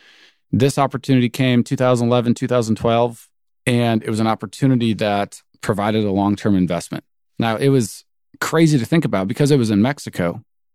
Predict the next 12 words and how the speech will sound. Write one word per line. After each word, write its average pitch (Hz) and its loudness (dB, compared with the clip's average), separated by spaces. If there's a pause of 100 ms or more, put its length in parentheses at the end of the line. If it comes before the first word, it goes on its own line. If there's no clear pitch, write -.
and 110 0
I 117 2
knew 160 8
nothing 123 4
about 90 -4
mining, 87 -8 (360)
nothing 127 2
at 98 -6
all 107 0
about 92 -4
mining. 85 -4 (320)
The 98 0